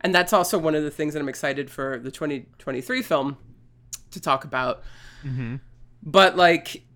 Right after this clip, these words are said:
Speaker 1: this film is also not really about the turtles. You know how a lot of people complained when they did the Power Rangers movie 'cause they're like, they spend so much time not being the Power Rangers
Speaker 2: They, they were
Speaker 1: that,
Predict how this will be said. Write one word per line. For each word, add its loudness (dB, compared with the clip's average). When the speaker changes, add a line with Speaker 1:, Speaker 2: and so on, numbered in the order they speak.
Speaker 1:
this 2
film 4
is 0
also 4
not 4
really 2
about 2
the -6
turtles. 4
You 2
know 4
how 6
a 4
lot 6
of -8
people -2
complained 0
when 0
they 0
did -4
the -12
Power 4
Rangers 2
movie 0
'cause -6
they're -2
like, -4
they 0
spend 2
so -2
much -2
time 0
not 4
being 2
the -4
Power 8
Rangers 0
Speaker 2:
They, 0
they 0
were -2
Speaker 1:
that, 4